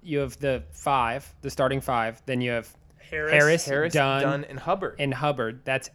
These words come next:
Speaker 1: eight. And then you just pick one more of, uh,
Speaker 3: But you, we're all suggesting two of them. Between
Speaker 1: Forbes.
Speaker 3: Forbes, Hance, and Hudson.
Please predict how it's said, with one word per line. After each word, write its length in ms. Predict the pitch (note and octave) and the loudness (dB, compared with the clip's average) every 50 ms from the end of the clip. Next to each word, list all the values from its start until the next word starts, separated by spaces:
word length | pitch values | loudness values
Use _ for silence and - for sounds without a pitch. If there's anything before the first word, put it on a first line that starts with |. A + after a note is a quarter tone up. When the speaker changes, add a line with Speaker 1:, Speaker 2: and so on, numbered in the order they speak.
| - | -6
Speaker 1:
eight. 260 | D3 C#3 B2+ A2+ A2+ - - - - | -6 -6 -6 -6 -12 -16 -20 -16 -10
And 100 | - C3 | -6 -4
then 80 | B2+ C3 | -2 -2
you 100 | C3+ C3 | -2 -2
just 220 | B2+ C3+ - - | -4 -6 -8 -8
pick 160 | - - D3 - - | -8 -8 -8 -8 -8
one 420 | B2 B2+ B2 C3 C3+ C#3 D3+ D#3+ D3+ | -8 -6 -4 -2 0 0 0 0 0
more 440 | C#3 C3 B2+ A#2 G#2 G#2+ A2+ - - _ - - - - - - - - - _ _ - | -2 -2 -2 -2 -4 -6 -8 -10 -16 _ -20 -20 -20 -20 -20 -20 -20 -20 -20 _ _ -2
of, 640 | B2+ B2+ B2 A#2+ A#2 A#2 A#2 A2+ - - - - - _ _ _ _ _ _ - - - - _ _ - _ _ _ | 0 2 2 2 2 2 0 -2 -4 -12 -20 -20 -20 _ _ _ _ _ _ -20 -20 -20 -20 _ _ -20 _ _ _
uh, 280 | C#3 B2 B2 A#2+ A2+ | -4 -2 0 0 0
Speaker 3:
But 80 | A2+ - | 0 -2
you, 160 | F#3 F3 E3+ - - | -4 -6 -6 -8 -8
we're 260 | F3 D#3 E3 F3 E3 | 0 4 6 8 8
all 240 | D#3+ D#3+ F3 G#3 G#3+ | 8 10 10 8 8
suggesting 640 | G#3 - E3+ D#3+ C#3 F3 F3 E3+ - D#3 C#3+ C#3 | 6 2 0 2 4 2 2 2 0 -2 -2 -2
two 240 | - - A3 D4+ F#4 | -4 -2 0 2 2
of 100 | G#3 - | 2 0
them. 160 | - G#2+ - - - _ _ _ _ _ - - - - - - - | -4 -8 -12 -12 -18 _ _ _ _ _ -20 -20 -20 -20 -20 -12 -2
Between 400 | D3 D#3+ D3 D3 - - - - | 0 2 4 6 6 6 6 4
Speaker 1:
Forbes. 80 | D3+ D3 | 2 0
Speaker 3:
Forbes, 400 | F3 E3+ F#3 F#3+ F#3+ F#3+ E3 - | 2 4 6 6 4 4 0 -4
Hance, 240 | - F#3+ F3+ F3 F3 | -6 -6 -6 -6 -6
and 100 | F3+ E3 | -8 -8
Hudson. 380 | D#3+ A#3 - - - A2+ - | -8 -8 -10 -10 -12 -16 -16